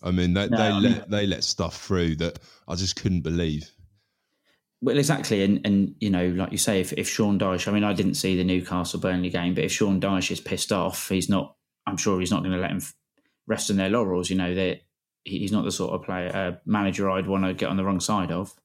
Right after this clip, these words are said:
Speaker 2: Um, and, you know, they're, they're capable of defending. I mean, it is a surprise to me that they've let in that many goals, because in the past, I sort of thought of them as, you know, a well-drilled, solid, unremarkable, but solid team.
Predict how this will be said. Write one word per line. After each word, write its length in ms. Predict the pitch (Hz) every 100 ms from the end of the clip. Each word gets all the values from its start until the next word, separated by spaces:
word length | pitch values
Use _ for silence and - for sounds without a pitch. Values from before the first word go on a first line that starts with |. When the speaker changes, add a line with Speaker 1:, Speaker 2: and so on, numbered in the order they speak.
| _ - - - _ _ -
Speaker 2:
Um, 600 | 101 98 101 101 98 95 - _ _ _ -
and, 260 | 117 110
you 100 | 110
know, 200 | 120 92
they're, 280 | 98 101 98 - _ _ _ - _ _ _ _ _
they're 140 | 117 107
capable 500 | - 117 107 101 95
of 140 | 92
defending. 600 | - - 95 95 92 90
I 60 | 107
mean, 300 | 104 98 92 -
it 120 | 117
is 140 | 127
a 60 | 117
surprise 400 | 104 101 90 87
to 60 | 95
me 140 | 90
that 160 | 90 90
they've 180 | 87
let 120 | 90 87
in 100 | 90
that 160 | -
many 140 | 90 85
goals, 360 | 85 85 87
because 300 | - 92 95
in 100 | 101
the 80 | 95
past, 800 | - 95 85 90 - - - - -
I 80 | 95
sort 360 | - 95 90
of 200 | 92 - _ _ _ _ -
thought 220 | - 107
of 80 | 101
them 180 | 107 95
as, 120 | 92
you 80 | 101
know, 100 | 92
a 40 |
well-drilled, 920 | 92 98 95 90 101 95 92 92 92 -
solid, 760 | - - 104 95 95 92 - - _ _ _ _ _ _
unremarkable, 840 | 104 104 98 101 98 95 - 90 92
but 160 | 87
solid 400 | - 101 90 90
team. 440 | - 98 90 95